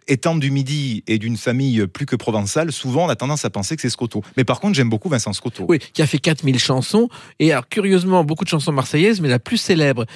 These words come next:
Speaker 2: c'est une chanson, c'est J'ai deux amours,
Speaker 1: Oui.
Speaker 2: qu'il a écrite avec Géo Cogé en arrivant devant le Casino de Paris sous un bec de gaz parce qu'il avait trouvé l'inspiration sans imaginer que ce serait un succès mondial.
Speaker 1: Exactement.
Speaker 2: Alors, euh, vous êtes à l'époque tout petit,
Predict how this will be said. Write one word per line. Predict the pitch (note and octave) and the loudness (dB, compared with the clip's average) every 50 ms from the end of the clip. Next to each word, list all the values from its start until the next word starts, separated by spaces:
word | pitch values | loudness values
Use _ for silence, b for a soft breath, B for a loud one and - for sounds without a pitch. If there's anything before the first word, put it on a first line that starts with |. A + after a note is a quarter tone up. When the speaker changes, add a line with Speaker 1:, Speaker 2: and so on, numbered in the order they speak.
| B | B
Speaker 2:
c'est | - - - D3 | -8 0 2 2
une | C#3 | 2
chanson, | C#3 - - D#3+ D3 D3 C#3+ - - D3+ | 2 2 2 2 2 2 0 0 0 0
c'est | C3+ - A#2 | 2 2 2
J'ai | G#2+ G#2+ D3+ | 2 2 4
deux | D#3 E3+ D#3+ C3+ C3+ | 4 4 4 4 4
amours, | A#2+ A#2 B2 C3 D#3+ F#3 - B B - | 2 2 2 2 2 2 0 B B 0
Speaker 1:
Oui. | A#2+ A#2 G#2+ F#2+ | 2 2 2 4
Speaker 2:
qu'il | D#3+ D3+ | 4 4
a | D#3 | 6
écrite | E3+ D#3+ - - F#3+ - | 4 4 2 -2 0 0
avec | D3+ B2+ B2+ B2 A#2+ | 2 2 2 0 0
Géo | B2 D3 G#3 G3 F3+ | 2 4 4 4 4
Cogé | E3 - - D3 C#3+ C3+ B2+ D#3 G3 A3+ A#3+ B B B B - | 4 2 2 2 4 4 4 2 2 0 0 B B B B -4
en | - C3 C#3 D#3 | 0 2 4 4
arrivant | F#3 F#3+ F#3+ G3 F3 F3+ F3+ E3 | 4 2 2 2 2 4 4 2
devant | C3+ C3 C3+ | 2 0 -2
le | B2+ | 0
Casino | - E3+ E3 F3 F3 | 0 0 2 2 2
de | D#3 | 2
Paris | - - C#3 C3+ E3 A3 A#3 B B B B - - | 2 0 0 2 0 -2 -4 B B B B -10 -8
sous | - - - C3+ | -4 0 2 4
un | B2+ B2 | 4 4
bec | A#2+ D#3 F#3+ F3 | 4 2 2 2
de | D#3 D3+ | 2 2
gaz | C3+ D3 D#3+ F#3+ G#3+ G#3+ - - | 4 4 4 4 2 2 0 -4
parce | C#3+ C#3+ - | -8 -6 -4
qu'il | - C#3+ B2+ | -2 0 0
avait | C3 D#3+ | 2 0
trouvé | D#3 - D3 D3 | 0 0 2 2
l'inspiration | C#3 C3+ - - C3+ C3 A#2+ B2+ A2 - - G#3 A3 A3 B B - | 2 2 0 0 0 2 2 0 2 2 2 0 0 0 B B -6
sans | - - E3 D#3 C#3 | -2 2 2 4 4
imaginer | F3+ G3+ F#3+ F3+ D3 C#3+ G3+ | 4 4 4 4 4 2 0
que | G3 | -2
ce | - D#3+ | -4 -6
serait | C#3 D#3 | -4 -2
un | C#3+ B2+ | -2 -2
succès | - C#3 - - D#3 | -2 -2 -2 0 0
mondial. | C3 A#2+ A#2+ A2 A2+ G2+ G2+ | 2 2 2 2 2 2 2
Speaker 1:
Exactement. | A#2 G#2+ A2 D3 C#3+ - - G#2 F#2 E2+ F2 B B B B B B B | 0 0 0 -2 -2 -2 -2 -4 -4 -4 -8 B B B B B B B
Speaker 2:
Alors, | - F#3+ G3+ F#3+ - - | 4 4 4 4 2 0
euh, | F#3 F3 D#3 C3+ | 0 0 0 0
vous | E3 E3 F#3+ F#3+ F3+ | 0 0 0 2 2
êtes | F#3+ F3 - | 2 2 0
à | E3+ | 0
l'époque | D3+ D3+ C#3 - D#3 C#3 - | 0 0 0 0 -2 -2 -2
tout | - D#3+ | -4 -2
petit, | C3 D3+ C#3+ - - A3 B3 - | -2 -2 -2 -2 -4 -10 -10 -10